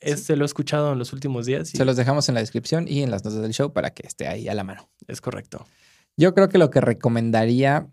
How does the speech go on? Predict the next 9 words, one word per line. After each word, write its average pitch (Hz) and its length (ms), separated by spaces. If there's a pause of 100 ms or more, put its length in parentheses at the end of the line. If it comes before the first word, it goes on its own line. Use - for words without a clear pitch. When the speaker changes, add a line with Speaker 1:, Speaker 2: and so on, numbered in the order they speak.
(140)
Speaker 1:
mm, 117 400 (140)
esta 135 200
semana 131 440 (180)
va 120 60
a - 20
ser 147 520 (640)
una 165 140
canción 151 420 (680)
de - 160